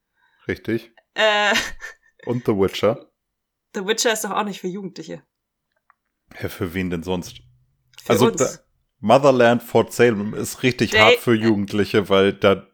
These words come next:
Speaker 1: je, alle fünf Minuten wird krass geromanced und Diversity
Speaker 2: Stefan,
Speaker 1: und so.
Speaker 2: Stefan, ich sag dir das ungern, aber The Witcher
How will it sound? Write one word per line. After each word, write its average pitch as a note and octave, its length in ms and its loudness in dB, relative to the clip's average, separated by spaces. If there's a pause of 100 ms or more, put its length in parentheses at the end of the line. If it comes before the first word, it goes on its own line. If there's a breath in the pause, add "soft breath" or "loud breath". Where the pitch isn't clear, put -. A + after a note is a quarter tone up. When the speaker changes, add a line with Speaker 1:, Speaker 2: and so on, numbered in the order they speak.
(120)
Speaker 1:
je, A#2 220 0
alle B2+ 200 0
fünf - 280 -6
Minuten A#2 380 -4
wird G#2 180 -6
krass - 280 -4
geromanced F#2+ 800 -4
und G2 180 -8
Diversity F#2+ 340 0
Speaker 2:
Stefan, B3 340 2
Speaker 1:
und E3+ 100 -12
so. - 120 -8
Speaker 2:
Stefan, B3 300 -2
ich A#3 120 -6
sag B3+ 240 -2
dir B3+ 100 -8
das G#3+ 200 -10
ungern, A3 420 -10
aber G3 280 -10
The F3+ 120 -14
Witcher G3 640 -2